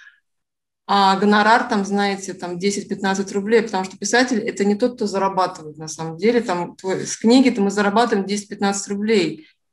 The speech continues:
Поэтому писать для того, чтобы зарабатывать, это как-то уже, это, это не то. И поэтому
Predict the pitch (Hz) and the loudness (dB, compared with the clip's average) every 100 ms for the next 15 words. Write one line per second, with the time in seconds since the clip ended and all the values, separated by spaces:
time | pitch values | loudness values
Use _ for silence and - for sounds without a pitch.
0 | _ _ - 208 220 208 208 254 233 214 | _ _ -2 0 2 0 2 2 2 2
1 | 214 214 220 208 202 208 208 262 302 285 | 0 0 -2 -4 -2 0 2 2 0 -2
2 | 247 208 214 208 202 196 - 185 185 190 | -4 -6 -8 -6 -6 -8 -10 -12 -8 -4
3 | 185 - 208 226 - 208 226 220 220 196 | -4 -4 -6 -6 -6 0 2 2 2 0
4 | 165 143 - _ _ _ _ _ _ _ | 0 -4 -12 _ _ _ _ _ _ _
5 | 202 202 202 240 269 277 | -2 0 2 2 2 2